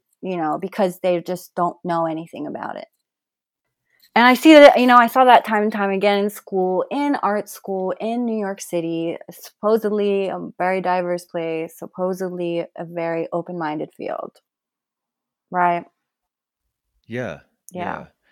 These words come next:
Speaker 2: You, you mentioned one of the women in the,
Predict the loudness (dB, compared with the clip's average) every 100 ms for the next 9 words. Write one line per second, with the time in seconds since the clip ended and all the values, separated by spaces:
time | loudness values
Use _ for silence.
0 | _ _ _ -6 -6 -6 -10 -10 -10 -12
1 | -14 -14 -12 -12 -10 -12 -14 -14 -14 -12
2 | -14 -14 -14 -12 -12